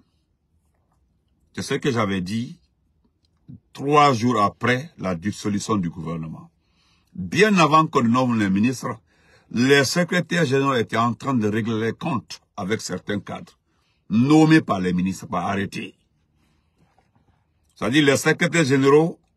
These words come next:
avant l'arrivée du ministre tutelle, avaient fait un toilettage direct. C'est-à-dire, ils ont réglé les comptes. L'Odia, on Donc, quand les ministres sont arrivés,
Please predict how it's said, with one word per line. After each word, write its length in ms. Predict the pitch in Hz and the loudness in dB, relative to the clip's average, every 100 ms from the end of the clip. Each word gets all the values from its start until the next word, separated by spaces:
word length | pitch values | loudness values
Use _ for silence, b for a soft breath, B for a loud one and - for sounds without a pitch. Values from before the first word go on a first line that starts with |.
| _ _ _ _ _ _ _ _ _ | _ _ _ _ _ _ _ _ _
avant 320 | 113 123 160 | 2 4 6
l'arrivée 520 | 170 151 147 139 147 143 | 6 4 4 2 4 4
du 120 | 120 | 4
ministre 320 | 131 143 127 | 2 2 -2
tutelle, 480 | 101 - - 143 190 _ _ | -6 -6 -4 -4 -6 _ _
avaient 240 | - 107 110 | -6 -4 -4
fait 240 | - 131 135 | -4 -6 -4
un 120 | 135 | -6
toilettage 520 | 110 113 110 110 92 | -4 -4 -4 -4 -6
direct. 580 | 85 110 120 _ - - _ | -8 -8 -10 _ -20 -20 _
C'est-à-dire, 220 | 107 113 | -8 -4
ils 100 | 123 | -2
ont 60 | 123 | -2
réglé 300 | 127 127 131 | -2 -2 -2
les 160 | 120 | -4
comptes. 420 | - 95 85 - - _ _ _ _ _ _ _ _ _ _ _ _ _ _ _ _ _ _ _ _ _ _ _ _ _ _ _ _ _ _ | -4 -10 -14 -20 -20 _ _ _ _ _ _ _ _ _ _ _ _ _ _ _ _ _ _ _ _ _ _ _ _ _ _ _ _ _ _
L'Odia, 500 | - 117 117 98 95 | -6 0 0 0 -2
on 320 | 107 110 87 80 - _ _ _ _ _ _ - | -2 -2 -4 -8 -16 _ _ _ _ _ _ -6
Donc, 300 | 98 165 220 - - _ _ | 2 2 2 -6 -20 _ _
quand 160 | 165 202 | 2 4
les 180 | 202 | 4
ministres 340 | 160 156 170 - | 2 2 0 -2
sont 160 | 127 | 0
arrivés, 520 | 120 123 117 135 156 | 2 2 0 -2 -4